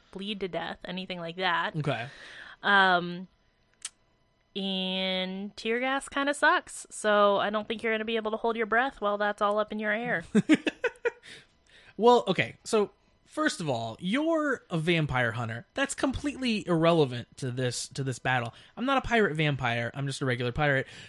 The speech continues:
Speaker 2: You don't know how to deal with pirates. You don't know how to deal with a swashbuckler on the high seas. You're hunting vampires. Like, that's a whole, that's a very particular skill set. Like, you can be good at something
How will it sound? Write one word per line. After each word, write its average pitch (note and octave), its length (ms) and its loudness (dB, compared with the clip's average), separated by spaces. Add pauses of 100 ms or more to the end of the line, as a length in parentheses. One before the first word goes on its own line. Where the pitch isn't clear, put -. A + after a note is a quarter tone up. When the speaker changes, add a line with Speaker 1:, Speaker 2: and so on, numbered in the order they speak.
(100)
Speaker 2:
You D4 140 4
don't F4+ 120 2
know D4 80 0
how A3+ 160 0
to F#3+ 80 -2
deal E3 400 2
with C#3+ 160 0
pirates. F3 560 -2
You A3+ 60 0
don't C4+ 100 -2
know B3+ 60 0
how A#3+ 80 4
to G3 100 2
deal E3+ 160 2
with D#3+ 140 4
a B2+ 80 0
swashbuckler C3 1000 -4
on B2 140 0
the A#2+ 80 -8
high B2 220 -4
seas. C#3+ 360 -2 (280)
You're C4 100 2
hunting C#4+ 240 0
vampires. F3+ 800 -2
Like, D#3+ 160 -2
that's G3 180 0
a A3 60 4
whole, G3 140 -2
that's A#3 180 2
a B3 60 2
very A#3 200 2
particular E3+ 560 -2
skill D#3+ 260 0
set. A2+ 280 -6 (540)
Like, F#3 120 0
you C#4 120 4
can C#4+ 100 0
be A3 100 2
good G#3 280 2
at A3+ 100 -4
something B2+ 560 -2